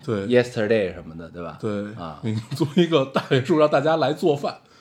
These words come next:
Speaker 2: 嗯。
Speaker 1: 除非我们集资买一个别墅，<laughs> 要不没有别墅会这样造的。
Speaker 2: 嗯，民宿倒是有，
Speaker 1: 对。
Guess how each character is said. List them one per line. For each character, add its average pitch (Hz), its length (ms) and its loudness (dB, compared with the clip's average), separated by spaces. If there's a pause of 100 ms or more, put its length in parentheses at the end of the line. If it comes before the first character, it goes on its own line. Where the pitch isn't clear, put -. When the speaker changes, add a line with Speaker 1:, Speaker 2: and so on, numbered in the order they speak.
Speaker 2:
嗯。 95 140 -8
Speaker 1:
除 185 160 8
非 302 140 10
我 214 100 12
们 185 320 8
集 208 220 2
资 294 180 4
买 196 300 6
一 165 80 4
个 294 120 12
别 - 200 10
墅， 240 200 8 (180)
<laughs> - 180 -12
要 247 120 8
不 208 80 6
没 196 120 10
有 302 140 10
别 208 180 10
墅 254 120 6
会 214 160 8
这 220 80 4
样 196 160 8
造 185 300 10
的。 160 160 6
Speaker 2:
嗯， 202 500 0 (540)
民 120 180 0
宿 - 440 -2
倒 165 120 2
是 143 140 2
有， 104 80 0
Speaker 1:
对。 107 300 -2